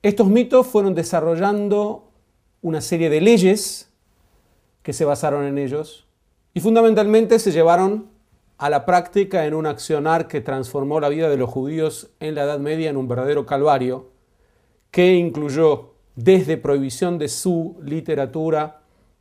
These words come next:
hasta confinamiento en barrios especiales para ellos y finalmente expulsiones y genocidios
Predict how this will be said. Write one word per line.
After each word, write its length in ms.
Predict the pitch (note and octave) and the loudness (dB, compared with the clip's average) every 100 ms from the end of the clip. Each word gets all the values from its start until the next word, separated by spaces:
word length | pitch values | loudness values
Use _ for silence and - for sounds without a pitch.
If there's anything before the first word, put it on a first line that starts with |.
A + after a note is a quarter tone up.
| _ | _
hasta 320 | F#3+ F#3+ F#3+ | 2 2 0
confinamiento 1080 | - D#3 - D#3+ D#3 D#3+ F3+ F3+ E3+ E3+ D#3+ | -2 -2 -2 -2 0 2 4 4 0 0 0
en 180 | D#3 D3 | 0 -2
barrios 360 | D3+ D#3+ D3+ D3+ | 0 0 -2 -8
especiales 520 | A#2+ C#3 A#2 D3+ C3 | -8 -10 -6 -8 -8
para 220 | C#3 C3+ | -8 -4
ellos 480 | D3+ C#3 D3 D3 - _ _ - | -4 -4 -6 -10 -16 _ _ -10
y 80 | |
finalmente 600 | F3 F#3 E3 E3 E3+ E3 | -2 0 0 0 -2 -2
expulsiones 920 | D3+ - D3 A#2+ E3 D3+ D3 C#3+ - _ | -4 -4 -8 -6 -2 -2 -4 -10 -12 _
y 100 | C#3 | -16
genocidios 800 | B2 C#3+ C3 A#2+ D#3 C#3+ C3 - | -8 -6 -6 -8 -8 -6 -6 -8